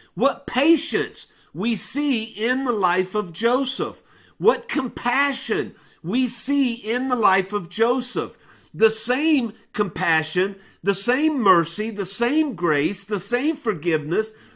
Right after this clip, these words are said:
that we see through the life of the Lord Jesus. And that's why the comparison of the life of Joseph in so many ways resembles that of the life of Jesus.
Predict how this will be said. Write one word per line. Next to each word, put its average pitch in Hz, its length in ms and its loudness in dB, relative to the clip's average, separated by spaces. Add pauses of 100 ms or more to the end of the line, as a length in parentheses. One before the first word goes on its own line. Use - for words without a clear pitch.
(120)
that 240 240 2
we 262 160 2
see 220 360 -2
through 226 260 -2
the 226 100 0
life 185 380 2
of 185 180 -2
the 220 80 2
Lord 185 420 0
Jesus. 247 840 -4 (440)
And 208 160 0
that's 262 220 4
why 254 160 4
the 226 100 0
comparison 220 800 0
of 185 140 -2
the 185 80 -2
life 208 380 2
of 165 160 -4
Joseph 196 800 -2 (180)
in 220 200 2
so 247 360 2
many 247 340 -2
ways 208 880 -2 (180)
resembles 208 920 2
that 254 420 -2
of 190 280 4
the 240 100 4
life 170 420 0
of 208 200 0
Jesus. 254 840 0